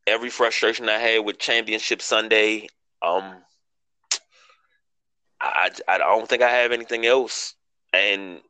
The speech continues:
once we end this podcast, you won't hear me talk about any other things. We'll be looking forward to the Super Bowl, and we at Super Bowl fifty-three now.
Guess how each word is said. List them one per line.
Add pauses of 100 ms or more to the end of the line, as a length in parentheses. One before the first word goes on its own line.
(800)
once
we
end
this
podcast,
you
won't
hear
me
talk
about (840)
any
other
things. (140)
We'll
be
looking
forward
to
the
Super
Bowl,
and (1300)
we
at
Super
Bowl
fifty-three
now.